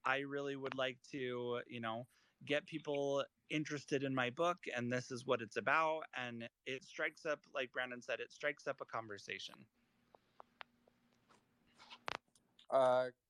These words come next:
Speaker 2: Keshwana said, "It's because she's on a Bluetooth. I have been working on two stories that are disability, disability related.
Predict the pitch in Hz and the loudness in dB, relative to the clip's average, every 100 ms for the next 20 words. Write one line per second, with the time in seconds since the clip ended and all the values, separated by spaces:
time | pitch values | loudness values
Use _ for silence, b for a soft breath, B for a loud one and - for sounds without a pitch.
0 | _ - 147 143 - 139 165 151 117 143 | _ -12 -12 -12 -10 -2 0 0 -4 -8
1 | 156 _ _ _ _ - 135 131 135 - | -10 _ _ _ _ -2 2 2 0 -10
2 | 143 160 - 175 190 196 175 156 147 147 | -6 -6 -4 0 0 0 -6 -4 -6 -6
3 | - 117 135 139 135 131 123 139 127 123 | -6 -2 0 0 -2 -2 -4 -8 -6 -8
4 | 123 123 117 - 151 - 127 120 113 107 | -10 -14 -14 -12 -12 -2 -2 0 -2 -2
5 | 117 135 131 123 113 110 110 - _ _ | -4 -6 -8 -4 -2 -2 -8 -10 _ _
6 | _ - 156 160 190 135 123 123 120 120 | _ -4 -2 2 0 4 2 2 -6 -8
7 | - 113 110 135 135 90 | -6 -2 0 2 0 -4